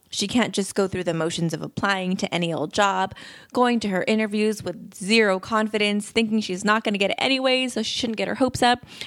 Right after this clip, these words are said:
No, none of that, right? That won't work, not for the level of greatness that she's designed for.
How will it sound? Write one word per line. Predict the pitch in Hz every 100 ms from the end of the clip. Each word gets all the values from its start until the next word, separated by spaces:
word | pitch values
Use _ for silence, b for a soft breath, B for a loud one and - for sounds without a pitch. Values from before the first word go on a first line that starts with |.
| B -
No, | 180 110 -
none | 190 196 208
of | 208
that, | 247 170 76
right? | - 190 196 B B B
That | 247 254
won't | 294 302 240
work, | 247 220 -
not | 208 -
for | 269
the | 262
level | 226 214 202 208
of | - 185
greatness | 180 196 202 196 190 -
that | 156
she's | - - 170 175
designed | 170 147 127 165
for. | - 90 190